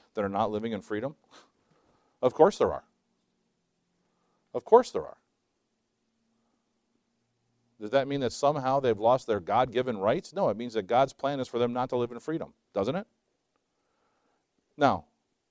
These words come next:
am I anti-freedom? <laughs> No, <laughs> I'm not anti-freedom. Do I think freedom is better? Yes, I think freedom is better. No question. We look at God's word and we see examples of government,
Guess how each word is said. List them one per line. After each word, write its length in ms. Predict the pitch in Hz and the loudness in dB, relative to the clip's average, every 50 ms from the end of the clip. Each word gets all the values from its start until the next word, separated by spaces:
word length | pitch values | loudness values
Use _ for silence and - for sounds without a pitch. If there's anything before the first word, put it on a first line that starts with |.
| _ _ _ _ _ _ _ - | _ _ _ _ _ _ _ -8
am 120 | 120 131 | -4 -4
I 80 | 135 131 | -2 -4
anti-freedom? 640 | 120 147 165 156 175 156 147 - - 196 135 - - - | -2 -4 -4 0 -2 -2 -2 0 -4 -2 -2 -4 -6 -10
<laughs> 60 | - _ _ _ _ _ _ _ _ _ _ - _ _ _ _ - _ - | -20 _ _ _ _ _ _ _ _ _ _ -20 _ _ _ _ -20 _ 4
No, 420 | - 247 302 311 247 156 - - - | 8 12 12 12 12 12 12 12 4
<laughs> 60 | - | 4
I'm 100 | - 147 - - | 4 4 6 8
not 160 | - 202 - - | 8 8 8 8
anti-freedom. 720 | - 190 - - - 175 165 - - 240 214 - 202 120 123 - _ _ _ _ _ _ _ _ _ _ _ - | 4 2 4 8 6 6 6 4 0 0 0 0 0 -4 -4 -4 _ _ _ _ _ _ _ _ _ _ _ -2
Do 140 | 123 143 | 6 8
I 100 | 165 196 | 10 10
think 200 | 208 - 202 180 | 10 8 4 2
freedom 320 | - - 220 220 214 214 208 | 4 0 4 6 6 6 6
is 100 | 196 175 | 6 6
better? 300 | 196 254 269 - 113 120 | 8 8 8 8 6 4
Yes, 300 | 190 302 349 302 - - | 6 8 8 8 10 8
I 60 | 196 | 6
think 180 | - 226 214 - | 6 6 4 4
freedom 260 | - 247 240 233 226 | 4 4 4 6 4
is 100 | 226 214 | 4 8
better. 360 | 220 285 311 233 117 80 - _ _ _ _ _ _ _ _ _ | 8 8 10 10 6 4 2 _ _ _ _ _ _ _ _ _
No 140 | - 196 233 | 6 6 6
question. 480 | 233 - 240 240 208 - - - - - _ _ _ _ _ _ _ _ _ _ _ _ _ _ _ _ _ _ | 8 8 6 6 6 4 0 -6 -6 -6 _ _ _ _ _ _ _ _ _ _ _ _ _ _ _ _ _ _
We 140 | - 156 170 | 2 4 10
look 160 | 190 226 220 | 10 10 10
at 100 | 196 165 | 8 6
God's 240 | 170 185 185 180 156 | 8 8 8 8 8
word 120 | 165 196 220 | 8 6 6
and 80 | 202 | 6
we 60 | 165 | 4
see 160 | 147 - - 160 | -4 0 0 -2
examples 720 | 135 117 117 139 190 294 269 - 127 123 196 - - - _ _ _ _ _ _ _ _ _ _ _ - | -2 0 2 2 2 2 2 2 2 2 2 -2 -12 -20 _ _ _ _ _ _ _ _ _ _ _ 6
of 200 | 143 147 120 - | 6 6 8 10
government, 480 | 139 131 113 117 131 196 254 - - | 8 8 8 8 0 0 -2 -4 -8